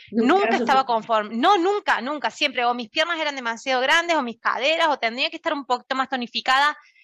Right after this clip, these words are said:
Speaker 2: Entonces, en esto de que yo siempre querer ajustar más, restringir, modificar la alimentación, eventualmente llegaba al atracón, pero no lo entendía en ese entonces, y nadie lo entendía en ese entonces, ¿sí?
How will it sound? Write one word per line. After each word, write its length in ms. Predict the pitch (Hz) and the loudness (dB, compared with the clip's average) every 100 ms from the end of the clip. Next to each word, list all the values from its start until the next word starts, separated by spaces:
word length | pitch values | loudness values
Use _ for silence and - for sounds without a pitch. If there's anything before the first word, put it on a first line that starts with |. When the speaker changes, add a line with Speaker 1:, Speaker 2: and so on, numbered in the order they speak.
| _ _ | _ _
Speaker 2:
Entonces, 360 | 254 294 302 320 | -4 -2 2 2
en 160 | 311 | 2
esto 180 | 359 392 | 0 -2
de 120 | 370 | -4
que 80 | 277 | -2
yo 200 | 247 349 | 2 2
siempre 420 | - - 339 285 262 | 2 -2 -2 -2 -2
querer 320 | 247 254 - | 0 0 -2
ajustar 800 | 240 - 269 208 - 220 175 156 _ _ _ _ | -6 -6 -10 -6 -2 -2 -2 -12 _ _ _ _
más, 560 | 220 254 254 185 - - | -4 0 2 0 -8 -10
restringir, 760 | 233 - 240 233 - 302 254 208 | -10 -8 -10 -8 -2 0 0 -2
modificar 720 | 202 208 214 226 220 320 339 | -4 -4 -6 -12 -2 0 2
la 180 | 320 320 _ - | 0 -4 _ -10
alimentación, 560 | 233 220 226 240 370 403 - _ _ _ | -8 -4 -2 0 0 0 -6 _ _ _
eventualmente 460 | 294 320 381 370 349 | 0 2 0 -2 -2
llegaba 300 | 285 277 302 | 2 4 2
al 60 | |
atracón, 520 | 294 254 226 - 285 - | 0 -2 -2 0 -2 -2
pero 200 | 320 285 | -6 -4
no 160 | 302 349 | -2 0
lo 100 | 359 | -2
entendía 800 | 339 - 302 269 269 269 320 | -6 -2 -2 0 -2 0 0
en 80 | 302 | 0
ese 200 | 302 - | 0 0
entonces, 560 | 269 262 302 330 359 - _ _ _ _ - | 0 0 0 0 -2 -4 _ _ _ _ -4
y 100 | 285 | 2
nadie 480 | 320 403 392 320 294 | 4 6 4 2 0
lo 80 | |
entendía 580 | 277 247 262 247 247 254 | -2 0 -2 -2 -2 -2
en 60 | 233 | -2
ese 220 | 233 233 | -6 -8
entonces, 640 | 208 202 180 175 180 - - | -8 -6 -8 -8 -14 -16 -14
¿sí? 340 | - 254 294 | -4 -2 -2